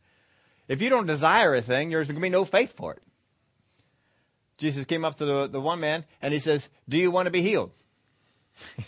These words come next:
<laughs> Do you have a desire for it?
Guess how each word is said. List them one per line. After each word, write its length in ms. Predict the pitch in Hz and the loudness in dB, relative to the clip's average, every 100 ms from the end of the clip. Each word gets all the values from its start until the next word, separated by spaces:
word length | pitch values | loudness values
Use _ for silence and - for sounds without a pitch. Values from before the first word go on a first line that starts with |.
| _ | _
<laughs> 1400 | 127 - _ _ _ _ _ _ _ _ _ - - - | -14 -14 _ _ _ _ _ _ _ _ _ -20 -20 -4
Do 80 | 156 | 0
you 60 | |
have 120 | 165 | 2
a 60 | 170 | 0
desire 340 | 165 202 202 | 2 4 4
for 220 | 156 139 | 2 -2
it? 80 | 78 | -4